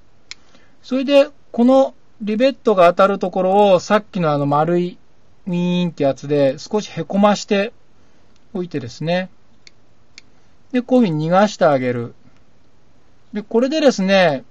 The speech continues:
まあ、実際はこう、蛇腹ここにありますが、下からこう入れて、えー、くにゃりと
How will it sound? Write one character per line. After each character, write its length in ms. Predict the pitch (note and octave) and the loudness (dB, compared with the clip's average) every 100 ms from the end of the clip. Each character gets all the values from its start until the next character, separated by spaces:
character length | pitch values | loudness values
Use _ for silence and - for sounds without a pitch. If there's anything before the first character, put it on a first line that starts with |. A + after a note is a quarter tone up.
| - | -14
ま 120 | G#3 G3 | -8 -6
あ、 20 | |
実 260 | F#3+ A#3+ | -6 2
際 40 | A#3 | 2
は 120 | A3+ | 4
こ 140 | G#3+ | 2
う、 40 | G#3+ | 0
蛇 140 | G3+ G3+ | 0 2
腹 140 | G#3+ | 2
こ 80 | G#3 | 0
こ 60 | G#3 | -2
に 60 | |
あ 40 | G3+ | -2
り 40 | |
ま 60 | F#3 | -2
す 80 | |
が、 60 | E3 | -6
下 200 | - F#3+ | -4 -2
か 100 | F#3 | -2
ら 80 | F3+ | -2
こ 340 | - F3+ F3+ | -2 0 0
う 60 | F3+ | 0
入 60 | |
れ 120 | F3 F3 | -4 -2
て、 300 | F3 E3 - - - - - - - - - | 0 0 -6 -20 -20 -20 -20 -20 -20 -20 -20
え 300 | E3 D#3 D#3 D3 | -14 -12 -12 -10
ー、 40 | |
く 80 | E3+ | -4
に 80 | G3 | -2
ゃ 60 | |
り 100 | F3 | -2
と 160 | B2+ | -4